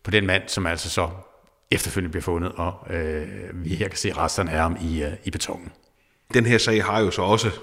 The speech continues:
Speaker 2: nogle specielle elementer, eksempelvis det her med, at man bruger nogle kriminaltekniske metoder, man ikke har prøvet før. Men det er så for ka-, kategorien skarp vold. Du nævnte det også lidt tidligere,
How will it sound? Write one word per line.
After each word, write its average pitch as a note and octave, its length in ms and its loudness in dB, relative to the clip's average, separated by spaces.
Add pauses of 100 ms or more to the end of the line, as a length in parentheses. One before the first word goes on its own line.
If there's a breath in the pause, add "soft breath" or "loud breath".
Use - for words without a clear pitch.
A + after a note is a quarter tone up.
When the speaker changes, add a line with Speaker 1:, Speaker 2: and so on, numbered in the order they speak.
(140)
Speaker 2:
nogle F2+ 240 -2
specielle G2+ 400 2
elementer, F#2 400 2 (340 loud breath)
eksempelvis F2 520 -4
det F2+ 140 0
her F2 180 -2
med, E2+ 300 -2
at - 240 -6
man E2 140 -2
bruger F2 240 -2
nogle E2 160 0
kriminaltekniske E2 680 -4
metoder, F2+ 360 2
man E2 140 -2
ikke F2 160 -6
har E2+ 140 -2 (260 loud breath)
prøvet F2+ 280 -4
før. E2+ 300 -2 (360 loud breath)
Men G#2 280 4 (500)
det C#3 100 8
er B2+ 60 8
så B2 80 0
for A#2+ 120 0
ka-, G#2+ 380 2
kategorien A2 640 -2
skarp - 580 0
vold. D#2+ 240 -2 (340 loud breath)
Du F#2+ 40 -6
nævnte G2 300 0
det F#2 80 2
også F2+ 160 -4
lidt G2+ 140 -4
tidligere, A2 520 0